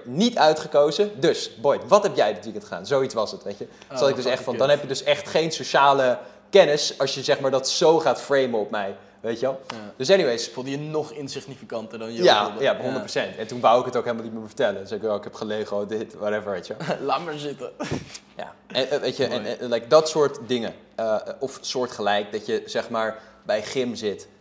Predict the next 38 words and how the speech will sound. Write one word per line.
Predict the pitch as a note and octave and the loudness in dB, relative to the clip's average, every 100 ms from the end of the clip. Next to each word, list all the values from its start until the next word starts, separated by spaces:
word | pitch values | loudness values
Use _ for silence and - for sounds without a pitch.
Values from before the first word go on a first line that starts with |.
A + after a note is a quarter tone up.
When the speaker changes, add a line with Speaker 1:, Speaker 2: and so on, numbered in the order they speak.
| _ | _
Speaker 1:
Eh, | G#2 G2+ G2+ - | -2 2 2 0
en | |
het | B2 | -6
is | A2 | -6
niet | B2+ A#2 | -6 -8
dat | - | -10
het | - | -12
altijd | G#2 - F#2 | -12 -12 -12
zo | F#2 | -10
was. | E2 - | -10 -10
Het | - | -10
is | G#2+ | -10
niet | G#2 | -10
dat | F#2+ | -10
ik | F2+ | -10
nul | F#2 F#2 | -8 -10
vrienden | - F#2+ F2 | -10 -12 -12
had. | D#2+ - | -12 -8
Maar | G#2 G2 - - - | -2 -2 -4 -16 -20
het | - | -10
was | A2+ A2+ | -8 -4
wel | A#2 | -4
een | G#2+ | -2
general | A#2+ G#2+ G2+ G2 | -4 -4 -6 -10
theme | - D3+ A2 G#2 - - _ G#2 | -10 -8 -8 -8 -14 -20 _ -8
wat | G#2 G2+ | -8 -6
herhaaldelijk | F2+ F#2+ G2+ G#2+ G2 | -6 -4 -4 -4 -6
Speaker 2:
Ja. | F#2+ | -6
Speaker 1:
was, | F2+ - - _ _ | -6 -10 -18 _ _
eh, | G2 F#2+ | -6 -6
vanwege | - G#2+ B2 B2 | -4 -4 -4 -6
die | G#2+ | -12
insecurities | G#2 - G#2 G2 F#2+ | -12 -10 -6 -6 -8
van | - | -12
mij | F2+ F2 | -12 -10
vanuit | F#2+ F2+ | -8 -4
thuis. | D3 D3 F#2+ - - - _ | -2 -2 -4 -14 -18 -20 _
En, | G#2+ G#2+ G#2 G#2+ | -4 -2 -4 -8